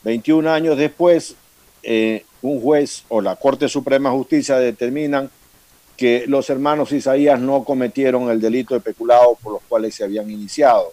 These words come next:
los procesos penales. Creo que la sentencia va a estar en firme muy rápidamente y el Ecuador a veces vive el, del linchamiento.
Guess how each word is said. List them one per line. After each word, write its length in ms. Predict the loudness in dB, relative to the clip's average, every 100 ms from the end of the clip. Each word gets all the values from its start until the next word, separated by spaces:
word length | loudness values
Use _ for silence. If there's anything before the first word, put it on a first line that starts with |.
| -14
los 80 | _
procesos 420 | -10 -4 -6 -6
penales. 600 | -8 -4 0 0 -4 -16 _ _ _ _ _ _ _ _ _
Creo 200 | 2 4
que 80 | 6
la 140 | 6 4
sentencia 560 | 0 -2 -2 0 2
va 120 | 2
a 40 | 2
estar 220 | 2 0
en 100 | -2
firme 380 | -4 -4 -2 -2
muy 180 | -2 0
rápidamente 920 | 0 0 0 0 0 -2 -2 -6 -6 _ _ _ _ _ -4
y 480 | 2 4 6 4 0 _ _ _ _ _ _ _ _ _ _ _ -2
el 140 | 2
Ecuador 440 | 4 6 6 6 6
a 100 | 4
veces 500 | 2 -2 -6 -6 -6
vive 260 | -4 -2
el, 160 | -2 -4 _ _
del 280 | -6 0 2
linchamiento. 920 | 2 0 0 -2 0 0 -2 -6 -12